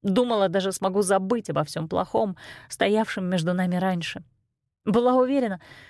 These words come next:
что именно этот случай, наконец, завершит нашу вражду. Но у Гвен было иное мнение. Её слова до сих пор порой всплывают в памяти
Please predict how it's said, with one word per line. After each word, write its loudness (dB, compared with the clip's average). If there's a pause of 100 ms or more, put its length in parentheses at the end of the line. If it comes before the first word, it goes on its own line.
что 0
именно 2
этот 0
случай, -2
наконец, -2
завершит 2
нашу -4
вражду. 0 (1080)
Но 4
у 2
Гвен 2
было 0
иное 2
мнение. -2 (760)
Её 2
слова 2
до -2
сих -8
пор 2
порой -2
всплывают 0
в -20
памяти -4